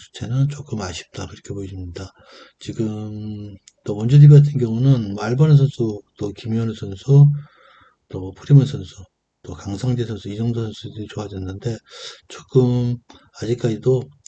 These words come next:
음, 김종규 선수의 그런 몸 상태라든지, 어, 그다음에, 어, 두경민 선수의 그런 복귀가 좀 아쉬운 부분일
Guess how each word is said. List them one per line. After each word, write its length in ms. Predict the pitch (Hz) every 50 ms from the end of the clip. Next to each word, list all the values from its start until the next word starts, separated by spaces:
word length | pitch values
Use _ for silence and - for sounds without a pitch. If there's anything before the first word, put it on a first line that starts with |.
| - -
음, 380 | 98 95 98 98 98 98 98 95
김종규 360 | - 120 113 120 120 120 113
선수의 300 | 113 110 107 - 110 101
그런 200 | 101 98 101 101
몸 160 | 101 101 107
상태라든지, 960 | - - 107 95 - - - 98 98 98 98 95 92 95 110 123 139 147 147 147 147 143 - - - _ _ _ _ _ _ _ _ _ -
어, 160 | 95 92 92
그다음에, 540 | - 143 - 107 101 101 107 110 120 135 135 - - _ _ _ _ _ _ _ _ _ _ _ _ _ _ _ _ _ _ _ _ _ _ _ _ _ _ _ -
어, 120 | 101 95 -
두경민 340 | - 110 110 120 127 123
선수의 320 | 117 - 113 - - - 104
그런 120 | 107 101 -
복귀가 440 | - 101 - - - 110 107 101
좀 160 | 98 - 101 92
아쉬운 300 | 92 92 - - 120 107
부분일 260 | 98 98 101 101